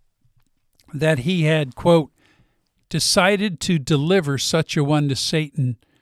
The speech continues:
for the destruction of his flesh, so that his spirit may be saved in the day of the Lord Jesus," end quote.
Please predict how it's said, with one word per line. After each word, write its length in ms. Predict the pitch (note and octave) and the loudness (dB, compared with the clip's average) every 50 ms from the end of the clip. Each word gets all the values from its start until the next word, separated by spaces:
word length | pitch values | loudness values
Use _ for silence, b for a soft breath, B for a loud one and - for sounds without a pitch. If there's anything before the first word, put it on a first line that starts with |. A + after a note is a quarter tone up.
| _ _ _ _ _ _ _ _ _ - | _ _ _ _ _ _ _ _ _ -6
for 100 | - D#3+ | -2 -2
the 80 | D3+ | -2
destruction 840 | D3 C3 C#3+ C3 - - - - - G3 F#3 - - - - E3 C#3+ C#3+ | -2 -2 -4 -2 -2 -2 -2 0 2 2 2 0 0 -2 -2 0 0 0
of 100 | C#3 A#2+ | 0 -2
his 180 | C3 B2 - | -2 -4 -4
flesh, 640 | - - - D3 C#3 C3 B2+ B2+ - - - - - _ _ _ _ _ _ _ _ _ _ _ _ | -6 -6 -4 -2 -2 -2 -2 -4 -6 -10 -14 -18 -20 _ _ _ _ _ _ _ _ _ _ _ _
so 260 | - - - - F#3 F3 | -10 -4 0 0 2 2
that 140 | D#3 E3 | 2 2
his 140 | D3+ D3+ C3 | 0 0 0
spirit 560 | - - - - G#3+ G#3 G#3 F#3 E3+ D#3+ - | -2 -4 -2 0 0 2 4 4 2 2 0
may 120 | E3+ D#3 D3 | 0 0 0
be 120 | C3 C#3 | 0 -2
saved 640 | C3 - - - F3+ F3 E3+ D#3 C#3+ C#3 B2+ - - - _ _ _ _ _ _ _ _ _ _ | -4 -4 -2 0 2 2 2 2 0 -2 -4 -8 -12 -20 _ _ _ _ _ _ _ _ _ _
in 160 | - F3 E3 | 0 2 2
the 100 | D#3 D3+ | 2 2
day 560 | C3 A#2+ F3 E3+ F3 E3 D#3 D3+ C#3+ C#3 D3+ - - | 2 4 4 6 6 6 6 4 2 0 -4 -6 -4
of 220 | - E3 D3+ C3 | -2 -2 0 0
the 100 | C#3+ D3 | 0 0
Lord 320 | C#3 C#3 C#3 C#3 C#3+ C3+ A#2+ | 2 4 4 2 2 0 -2
Jesus," 600 | - F#3 F#3 F#3 E3 B2+ A2 G#2+ G2+ - - - - - | -2 0 0 0 0 -2 -4 -6 -8 -10 -12 -12 -6 -2
end 220 | D3 C3 A#2+ A2+ | -2 0 0 -2
quote. 280 | - - A2+ G2+ F#2+ - | -4 -6 -10 -10 -10 -12